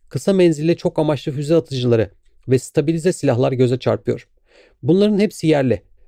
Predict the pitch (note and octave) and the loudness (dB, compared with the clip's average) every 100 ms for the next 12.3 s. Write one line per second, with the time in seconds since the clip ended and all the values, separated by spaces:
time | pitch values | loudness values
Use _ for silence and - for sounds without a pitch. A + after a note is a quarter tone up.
0 | - C#3+ D3+ - - D#3 D3+ D3 B2+ A#2 | -2 0 0 -2 -2 2 2 0 0 -2
1 | A#2 G#2 G#2+ B2 - - - - - _ | -2 -2 -2 -6 -18 -20 -20 -20 -20 _
2 | C#3+ D#3 G3 E3+ C#3 A#2 G2 - D3+ - | -2 0 2 2 2 0 -2 -2 -2 -4
3 | _ _ B2+ D#3+ F3+ F#3+ G3+ F#3+ E3 D#3 | _ _ -2 0 0 0 0 -2 -2 0
4 | G3+ F3+ D3 C3 C3 - C#3 D3+ D3+ - | 2 2 2 0 -2 -2 -2 0 0 0
5 | F3 D#3+ - C3+ A2+ G2 C3 - _ _ | 0 0 -2 0 0 0 -4 -4 _ _
6 | A2 C#3+ F#3+ E3 - D3+ E3 F#3 - - | 0 2 2 0 -2 -4 -2 -2 -6 -4
7 | C3 C3+ A#2+ - - _ _ _ _ - | -2 0 -2 -2 -8 _ _ _ _ -20
8 | - - F3+ G#3 G#3 G3 C#3 G#2 - _ | -20 -4 -2 0 2 2 2 -2 -8 _
9 | _ - - _ _ D3+ E3 A#3 F#3+ C3 | _ -20 -20 _ _ -2 2 2 2 0
10 | B2 - D#3+ D#3+ C3 D3+ - - F3+ D3+ | 0 -2 0 -2 -2 -4 -2 0 2 2
11 | C#3 E3 F3 - - B2 A2+ - C#3 C3+ | 2 2 2 0 -2 0 0 0 0 2
12 | A#2+ G#2+ | 2 0